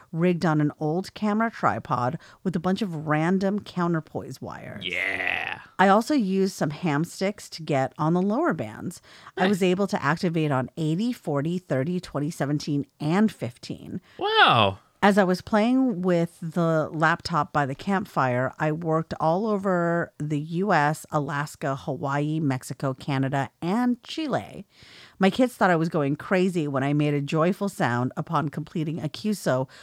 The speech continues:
Speaker 1: with New Zealand on forty meters with a ham stick.
Speaker 2: That's pretty cool.
Speaker 1: That's
Speaker 2: Nicely
Speaker 1: impressive.
Speaker 2: done.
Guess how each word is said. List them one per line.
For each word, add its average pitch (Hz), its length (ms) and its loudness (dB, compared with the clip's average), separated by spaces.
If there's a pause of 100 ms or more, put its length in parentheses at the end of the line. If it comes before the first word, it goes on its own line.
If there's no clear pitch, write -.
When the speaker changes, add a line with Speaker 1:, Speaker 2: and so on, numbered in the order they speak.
(140)
Speaker 1:
with 175 220 0
New 170 240 4
Zealand 202 560 2
on 170 180 -2
forty 180 400 2
meters 160 640 0
with 160 220 -4
a 151 80 -4
ham 165 360 2
stick. - 400 -6
Speaker 2:
That's 127 300 4
pretty 104 320 -2
cool. 87 520 -2
Speaker 1:
That's 240 280 0
Speaker 2:
Nicely 127 520 0
Speaker 1:
impressive. - 40 -4
Speaker 2:
done. 95 400 -2